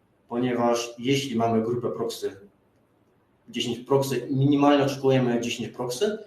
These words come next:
no to awaria jednego proxy z automatu powoduje nam niedziałanie grupy proxy w sposób należyty, więc o wiele lepiej jest dać sobie odrobinę mniej, dajmy na to sobie sześć, powiedzmy, więc to nam pozwala na awarię sześciu proxy.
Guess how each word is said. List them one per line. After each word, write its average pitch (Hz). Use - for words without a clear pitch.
no 131
to 135
awaria 139
jednego 139
proxy 143
z 127
automatu 123
powoduje 104
nam 98
niedziałanie 117
grupy 107
proxy -
w -
sposób -
należyty, 117
więc -
o 123
wiele 143
lepiej 127
jest 113
dać 110
sobie 107
odrobinę 120
mniej, 160
dajmy 117
na 113
to -
sobie -
sześć, -
powiedzmy, 123
więc 110
to 147
nam 139
pozwala 117
na 107
awarię 123
sześciu 131
proxy. -